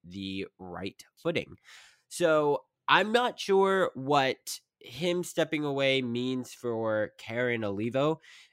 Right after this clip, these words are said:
I mean, I mentioned last episode that she was like, you know, "I'm not coming back to Moulin Rouge because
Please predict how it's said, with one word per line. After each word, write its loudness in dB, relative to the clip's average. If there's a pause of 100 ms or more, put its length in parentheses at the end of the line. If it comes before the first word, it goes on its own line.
I -2
mean, 0
I -8
mentioned -4
last -6
episode -2
that -2
she -8
was -6
like, -2 (160)
you -6
know, -2
"I'm -6
not 2
coming -4
back -6
to -12
Moulin -4
Rouge -4
because -6